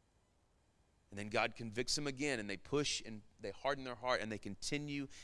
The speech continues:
in this pattern of sin. And they're not rejecting, listen, they're not rejecting the judgment of God. They're rejecting the mercy of God. Week after week, they're, they're pushing down the conviction. They're ignoring God's conviction.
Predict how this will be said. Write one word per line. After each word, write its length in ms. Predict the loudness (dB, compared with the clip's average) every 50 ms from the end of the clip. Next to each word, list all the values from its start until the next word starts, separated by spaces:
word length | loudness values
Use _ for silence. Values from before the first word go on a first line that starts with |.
| -12 -8
in 100 | -6 -4
this 160 | -2 -4 -4 -4
pattern 500 | -2 2 4 4 4 4 2 -2 -4 -8 -12 -16 -14 -6 -6
of 100 | -2 0
sin. 440 | 2 2 2 4 2 2 0 0 -4 -10 -8 -6
And 120 | -4 -2
they're 80 | -2 2
not 260 | 4 4 4 4 2
rejecting, 720 | 0 -2 2 2 2 2 2 0 -4 -4 -4 -4 -6 -10 -16 -18 -18 -2 0
listen, 320 | 2 2 2 -2 -4 -8 -12 -12 -8
they're 100 | -4 -2
not 160 | -2 -2 -2
rejecting 360 | 0 2 2 2 2 0 -4
the 80 | -4 -4
judgment 400 | -4 -2 -2 0 0 -2 -4 -4
of 80 | -2
God. 160 | 0 -2 -2 0
They're 80 | -2
rejecting 360 | -6 -4 -6 -8 -8 -8 -10
the 40 | -8
mercy 440 | -8 -8 -6 -6 -4 -4 -4 -4 -6
of 100 | -8 -14
God. 100 | -18 -20 -20 -20 -20 -20 _ _ _ _ -20 _ _ _ _ _ _ _ _ _ _ _ _ _ _ _ _ _ _ _ _ _ _ _ _ _ _ _ _ _ _ _ _ _ _ _ _ _ _ _ _ _ _ _ _ -20 _ _ -20 _ _ _ -20 _ _ -20 _ _ _ -20 _ -12 -8 -2
Week 240 | 0 0 0 2 2
after 260 | 0 0 2 0 -2
week, 300 | 0 0 0 -2 -2 -4 -4
they're, 220 | -2 -2 -2 -2 -4 -10 -12 -2
they're 100 | -2 -2
pushing 600 | -2 -2 -4 0 2 4 4 4 2 2 0 0
down 480 | 2 4 6 6 8 6 6 4 4 2
the 80 | -2
conviction. 600 | -2 -2 -6 -4 2 2 2 4 2 0 0 0
They're 140 | 0 2 0
ignoring 720 | 0 0 -2 -4 -2 2 2 4 6 6 6 4 4 4
God's 280 | 6 8 8 8 6 2
conviction. 520 | -4 -4 0 0 -2 0 0 -4 -4 -4